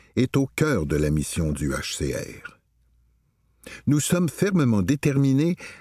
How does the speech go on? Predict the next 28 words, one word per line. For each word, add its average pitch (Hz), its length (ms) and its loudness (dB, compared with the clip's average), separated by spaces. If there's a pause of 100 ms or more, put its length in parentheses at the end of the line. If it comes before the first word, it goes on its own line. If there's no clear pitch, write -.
à 117 100 2
venir 143 340 2
en 147 200 4
aide 143 260 2
à 110 80 2 (140)
tous 185 180 2
les 98 180 2
réfugiés 110 680 0
qui - 160 -2
souhaitent - 340 -4
rentrer 107 320 0
chez 90 400 0
eux, 78 160 0 (380)
mais 139 420 4
les 90 300 2
coupes - 260 -2
budgétaires 123 760 0
compromettent 107 640 2
notre 82 320 -2
capacité 113 800 0
à - 20 -2
répondre 90 480 0
à 87 40 2
leurs 95 180 2
besoins, 87 500 2 (680)
ajoute 80 400 -2
Richard 76 420 -4
Ndola. 71 580 -2